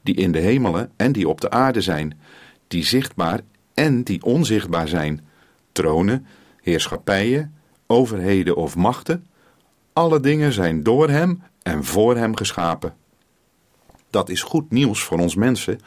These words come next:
omdat God, die alles gemaakt heeft,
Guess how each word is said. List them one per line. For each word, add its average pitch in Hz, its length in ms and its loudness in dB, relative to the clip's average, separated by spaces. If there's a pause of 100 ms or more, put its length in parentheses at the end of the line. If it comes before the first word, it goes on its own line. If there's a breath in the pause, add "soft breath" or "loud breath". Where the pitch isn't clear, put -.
(420 loud breath)
omdat 90 380 0
God, - 480 -2
die - 180 -6
alles 82 260 -2
gemaakt 107 380 -2
heeft, - 300 -4